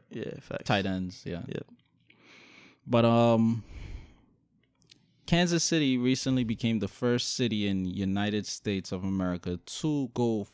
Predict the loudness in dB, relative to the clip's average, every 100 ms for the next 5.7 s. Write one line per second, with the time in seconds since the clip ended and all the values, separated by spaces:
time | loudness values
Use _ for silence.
0 | -12 -2 0 0 0 4 6 6 4 2
1 | 2 2 -2 2 4 4 4 2 2 0
2 | -2 -2 -2 -6 -8 -4 -4 -4 -8 -10
3 | -12 _ _ _ _ _ _ _ 6 8
4 | 8 6 4 4 4 2 -2 _ _ _
5 | _ -2 2 2 2 0 -6